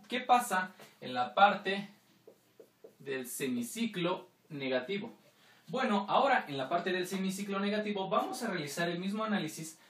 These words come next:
pero ahora considerando que las terminales ya no van a ser como comúnmente se ponen, que son más menos,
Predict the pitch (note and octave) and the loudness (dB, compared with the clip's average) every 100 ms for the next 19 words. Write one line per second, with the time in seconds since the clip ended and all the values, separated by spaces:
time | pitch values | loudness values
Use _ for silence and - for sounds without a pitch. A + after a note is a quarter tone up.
0 | _ G#3+ A#3+ A3+ G3+ G3+ G3+ - C3 - | _ 0 2 4 4 2 0 -4 -8 -6
1 | A3+ G#3+ G3 E3 D#3 D#3+ - A3+ A#3 G#3+ | -4 0 2 2 -2 -4 -4 0 0 0
2 | G#3 G#3 G3+ G3 G3+ G3 F#3+ F#3+ F#3 F3+ | 0 2 2 4 2 4 4 2 0 -2
3 | F3 F#3 - D#3 B2+ A#2+ C#3 F3+ F#3 - | -2 -4 -4 -4 -6 -6 -6 -4 -6 -6
4 | - D#3 E3+ F3+ F#3 F#3+ F#3+ F#3 E3 D#3+ | -6 -4 -4 -4 -4 -4 -4 -4 -4 -6
5 | - A2 - C#3+ F3 G#3 G#3 F#3 E3 - | -8 -10 -10 -6 0 0 2 0 -2 -6